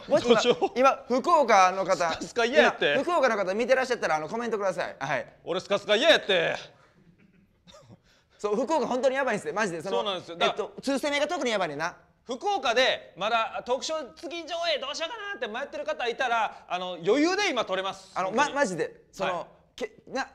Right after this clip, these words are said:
Speaker 1: 余裕の、余裕の、桁違いの余裕やんな。
Speaker 2: そうです。
Speaker 1: はい。
Speaker 2: まあ、具体的に言おうか？
Speaker 1: まあ、あんま言っちゃうの？
Speaker 2: どう、どう？もう赤裸々に言った方がいいんちゃう、ここは。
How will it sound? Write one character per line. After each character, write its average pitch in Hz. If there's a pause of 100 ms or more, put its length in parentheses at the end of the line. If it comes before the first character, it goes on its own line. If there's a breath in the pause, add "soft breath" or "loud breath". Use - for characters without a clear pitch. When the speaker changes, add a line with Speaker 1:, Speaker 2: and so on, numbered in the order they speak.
Speaker 1:
余 220
裕 269
の、 277 (100)
余 240
裕 330
の、 349
桁 -
違 -
い 247
の 330
余 170
裕 156
や 139
ん 98
な。 127 (460)
Speaker 2:
そ 240
う -
で 170
す。 -
Speaker 1:
は 127
い。 - (320)
Speaker 2:
ま 165
あ、 151
具 180
体 208
的 190
に 214
言 247
お 285
う -
か？ 294 (340)
Speaker 1:
ま 120
あ、 -
あ -
ん 175
ま 190 (420)
言 214
っ 226
ち 220
ゃ 247
う 285
の？ 220
Speaker 2:
ど 190
う、 175
ど 175
う？ 151
も 156
う 156
赤 254
裸 262
々 277
に 269
言 277
っ -
た -
方 180
が 135
い 175
い 226
ん 247
ち 190
ゃ 127
う、 -
こ 110
こ 107
は。 110